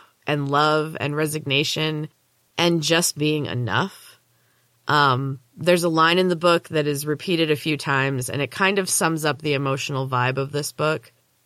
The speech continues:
And it is, "We save those we can." Um, read this book. I cannot recommend it enough. I absolutely loved it.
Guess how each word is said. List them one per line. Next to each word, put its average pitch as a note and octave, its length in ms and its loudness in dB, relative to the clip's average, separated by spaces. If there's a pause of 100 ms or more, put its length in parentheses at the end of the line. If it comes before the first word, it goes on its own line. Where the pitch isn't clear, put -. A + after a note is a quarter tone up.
(220)
And D#3 140 0
it D#3 140 2
is, C3+ 560 -2 (640)
"We E3 180 2
save F3+ 440 2
those D3 340 0
we C3+ 140 -2
can." A#2 500 -6 (380)
Um, C3 540 2 (760)
read E3 480 2
this D3 220 -4
book. - 420 -8 (160)
I D3+ 340 2
cannot E3+ 560 2
recommend D3 600 0
it C3+ 80 -2
enough. B2+ 540 -2
I A2+ 180 -2
absolutely C3 600 -2
loved A#2 260 -6
it. A2+ 240 -6